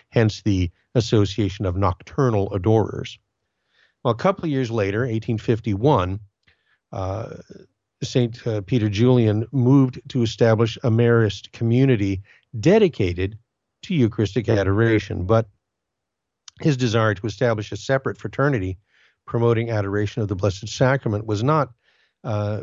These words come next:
seen as part of the charism of the Marists, right? So eventually, <clears throat> pardon me, he left the Society of Mary to found the Congregation of the Blessed Sacrament. And according to the rule,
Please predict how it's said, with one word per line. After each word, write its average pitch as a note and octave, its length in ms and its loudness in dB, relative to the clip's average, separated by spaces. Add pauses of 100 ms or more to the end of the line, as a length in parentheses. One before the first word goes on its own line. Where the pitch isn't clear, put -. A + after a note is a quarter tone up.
seen C#3 380 2
as A2 140 -4
part A#2 320 2
of G2 80 -6
the G#2 80 -6
charism G#2 600 -2
of F#2 140 -8
the F#2+ 100 -8
Marists, F#2 640 -4
right? G#2 240 -2
So G2+ 220 -2
eventually, G#2+ 600 0 (560)
<clears throat> C3+ 360 0
pardon A#2+ 260 0
me, G#2+ 80 -4
he A#2 160 -4
left C3 340 0
the B2 120 -8
Society G2+ 480 -6
of F#2 100 -6
Mary A2 360 0
to A#2+ 120 -6
found G#2 400 -4 (380)
the A#2+ 80 -2
Congregation A2+ 920 0
of A2 300 -2
the A2 80 -4
Blessed G2 380 -2
Sacrament. F#2+ 480 -2 (1000)
And A#2 100 2
according E3 400 2
to D3 120 -6
the A#2+ 140 -4
rule, A#2 600 -2